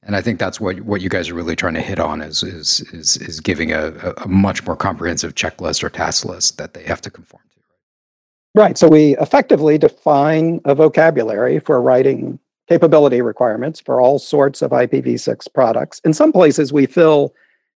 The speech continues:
Speaker 2: some gaps. I mean, when we started to do this in two thousand and eight, you know, I sort of merrily went out there looking for,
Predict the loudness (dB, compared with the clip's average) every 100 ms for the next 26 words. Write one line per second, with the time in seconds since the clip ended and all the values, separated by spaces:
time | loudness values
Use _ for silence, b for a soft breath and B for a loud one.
0 | _ _ _ -4 -2 -2 2 2 2 0
1 | -8 -8 -4 -4 -2 0 0 0 2 2
2 | 2 2 2 2 0 0 -4 -4 -6 -8
3 | _ -4 0 2 2 2 0 -2 -2 -4
4 | -6 -8 -6 2 4 4 -2 -10 _ _
5 | _ _ 2 6 6 4 2 2 4 4
6 | 6 6 6 6 6 4 2 4 4 4
7 | 2 0 -2 0 2 2 0 -2